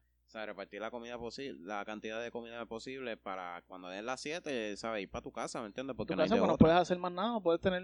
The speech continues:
Speaker 2: ingreso, no puedes tener,
Speaker 1: Porque
Speaker 2: o sea,
Speaker 1: aunque técnicamente Uber funciona veinticuatro horas,
Speaker 2: Sí,
Speaker 1: para los
Speaker 2: porque
Speaker 1: que no
Speaker 2: puedes
Speaker 1: saben.
Speaker 2: ir pa trabajar al aeropuerto y eso.
Speaker 1: Si usted necesita un viaje, ¿entiendes? Si usted necesita un viaje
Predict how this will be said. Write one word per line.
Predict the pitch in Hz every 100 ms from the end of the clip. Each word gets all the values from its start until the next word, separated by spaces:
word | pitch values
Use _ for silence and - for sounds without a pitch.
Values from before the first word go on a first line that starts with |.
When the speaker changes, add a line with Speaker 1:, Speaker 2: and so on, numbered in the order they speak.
| 185
Speaker 2:
ingreso, | 180 170 185 226
no | 180
puedes | 170 170
tener, | 180 185
Speaker 1:
Porque | - 120
Speaker 2:
o |
sea, | 113
Speaker 1:
aunque | 175 135
técnicamente | 120 120 139 160 151 156 160
Uber | 156 151 - -
funciona | 127 117 107 120 131
veinticuatro | 127 117 113 113 127
horas, | 113 117
Speaker 2:
Sí, | 107
Speaker 1:
para | 101
los | 101
Speaker 2:
porque | 175
Speaker 1:
que | 156
no | 113
Speaker 2:
puedes | -
Speaker 1:
saben. | 101 - 151 160
Speaker 2:
ir | -
pa | 165 165 160
trabajar | 160 156 151
al | 156 165
aeropuerto | 156 143 156 165
y | 139
eso. | 143 147
Speaker 1:
Si | 101 101 95 92 90 90 -
usted | 104 104 104
necesita | 104 110 120 127 131
un | 139
viaje, | 139 110 101 113 - _ _ _ _ _ _ -
¿entiendes? | 87 104 98 80
Si |
usted | 80 85
necesita | 82 85 87 87 87
un | 87
viaje | 90 90 95 95 92 87 82